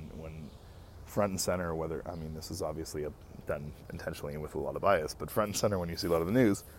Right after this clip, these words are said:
is just looting. And, I mean, there's real footage. It's just a shame that's what they chose to put at the forefront. But, uh, one of, you know, my favorite historical people all, of all time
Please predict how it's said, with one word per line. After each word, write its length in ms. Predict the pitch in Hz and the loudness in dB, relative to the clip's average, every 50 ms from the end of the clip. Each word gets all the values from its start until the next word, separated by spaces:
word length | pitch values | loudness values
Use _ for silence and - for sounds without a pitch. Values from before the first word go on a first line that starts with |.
| - - - - - - - - - - - - - - | -16 -16 -16 -16 -16 -16 -14 -14 -14 -14 -16 -16 -8 -2
is 100 | - 135 | -2 0
just 160 | 123 127 - - - - - - | 0 0 -4 -4 -12 -16 -8 -4
looting. 400 | 104 104 113 151 143 98 76 76 | 2 4 4 4 4 2 0 -4
And, 100 | 76 80 | -8 -8
I 20 | |
mean, 180 | 82 85 87 90 | -8 -8 -6 -6
there's 180 | 85 82 - - | -6 -6 -4 -4
real 120 | - 78 | -4 -4
footage. 420 | - - 104 82 73 80 87 - | -2 -2 -2 -2 -2 -4 -6 -6
It's 160 | - 76 - - | -8 -10 -10 -12
just 120 | - - | -12 -12
a 60 | - | -12
shame 200 | - - 82 80 78 | -10 -8 -8 -8 -8
that's 180 | 73 71 - - | -10 -12 -12 -12
what 100 | - - | -12 -12
they 60 | - | -12
chose 340 | - - - 82 73 71 - | -10 -6 -6 -6 -4 -6 -8
to 160 | - - 73 - - - - - - - - - - - - - - - - - - | -8 -8 -8 -8 -10 -16 -18 -16 -18 -18 -18 -18 -18 -18 -18 -18 -16 -16 -16 -16 -6
put 100 | - 87 | -4 -4
at 80 | 82 - | -4 -4
the 80 | - | -6
forefront. 440 | - - 92 98 - - 80 92 98 - - - - - - | -4 -2 -2 -2 -2 -2 -6 -6 -8 -10 -14 -16 -18 -14 -8
But, 120 | - - - - - - - - - - - - - - - - - - - - - - - - - - - - - - - - - - - - - - | -8 -8 -8 -8 -16 -18 -18 -20 -20 -20 -20 -18 -18 -18 -18 -18 -18 -18 -18 -18 -18 -18 -18 -18 -18 -18 -18 -18 -18 -20 -20 -20 -18 -18 -18 -20 -18 -14
uh, 40 | - - - - - - - - 55 52 58 64 73 - - - - - - - - - - - - - - - - - | -14 -12 -12 -12 -12 -10 -10 -8 -8 -8 -8 -8 -8 -10 -10 -12 -16 -16 -18 -18 -18 -16 -18 -16 -16 -16 -16 -16 -16 -12
one 260 | - - 98 101 104 | -8 -2 0 2 2
of, 240 | 107 101 90 - - - - - - - - - - - - - - - - - | 2 2 0 -2 -8 -14 -16 -16 -16 -16 -16 -16 -16 -16 -16 -16 -16 -16 -8 -4
you 100 | 214 110 | -2 -2
know, 120 | 95 85 | -2 -2
my 100 | 85 85 | -2 -4
favorite 300 | - - 101 92 90 90 | -2 -2 0 0 0 -2
historical 400 | 95 85 - 87 85 82 - - | -4 -6 -4 -4 -4 -4 -4 -6
people 260 | - - 85 - 78 | -6 -6 -6 -4 -4
all, 320 | 78 78 80 78 - - 87 | -4 -4 -4 -4 -6 -6 -6
of 60 | 80 | -6
all 120 | 78 76 | -6 -6
time 300 | 73 - 98 98 85 73 | -2 0 0 0 0 -2